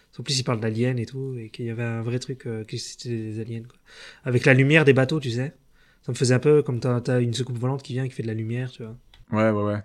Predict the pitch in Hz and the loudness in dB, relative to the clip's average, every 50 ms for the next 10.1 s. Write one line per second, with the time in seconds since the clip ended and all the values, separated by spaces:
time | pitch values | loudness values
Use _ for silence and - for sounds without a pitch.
0 | _ _ _ _ _ - - 127 147 147 131 117 110 107 104 104 104 98 - - | _ _ _ _ _ -2 0 2 2 2 2 2 2 2 2 0 -2 -4 -6 -6
1 | 117 - - 170 165 139 113 101 98 98 98 98 98 98 98 95 98 101 101 101 | -6 -4 -2 0 0 2 0 0 0 -2 -2 -2 -4 -4 -4 -4 -6 -6 -6 -6
2 | 98 98 98 95 98 95 - - - - 107 110 160 170 170 - - - 131 135 | -6 -6 -6 -6 -6 -8 -8 -8 -10 -10 -10 -8 -8 -8 -8 -6 -6 -4 -4 -2
3 | 135 127 120 120 117 107 117 117 - - - 156 123 - - - 98 101 110 127 | -2 -2 -2 -2 -2 -2 -2 -4 -2 -2 -2 -2 -2 -2 -4 -4 -4 -2 -2 -2
4 | 143 139 - - 135 123 120 120 131 139 123 110 - - 101 104 107 117 110 107 | -4 -4 -2 0 2 2 2 2 0 0 -2 -2 -2 -4 -4 -4 -2 -4 -4 -4
5 | - - 98 95 92 - _ _ _ _ - 147 131 139 - - 123 - - 135 | -6 -6 -6 -6 -6 -8 _ _ _ _ -8 -6 -6 -6 -6 -10 -14 -14 -12 -10
6 | 151 151 - - 147 - 151 151 - _ _ _ _ _ _ - 127 127 131 135 | -10 -10 -12 -14 -18 -18 -18 -18 -18 _ _ _ _ _ _ -8 -4 -2 0 0
7 | 143 139 147 - 208 170 165 165 165 160 160 147 - 185 165 143 - 156 131 - | 0 -2 -2 -2 -2 -2 0 -2 -2 -4 -6 -6 -8 -8 -8 -10 -12 -14 -18 -16
8 | - - 147 127 127 - - - - - - _ - - - - 208 208 - - | -10 -8 -6 -6 -6 -8 -10 -14 -14 -18 -20 _ -10 -6 -4 -2 -2 -2 -2 -2
9 | 151 147 - - 202 196 170 135 120 113 123 170 - - 381 - - 147 117 117 | -4 -4 -2 0 0 0 0 0 -2 -4 -6 -8 -12 -12 -4 0 2 2 2 2
10 | 110 | -2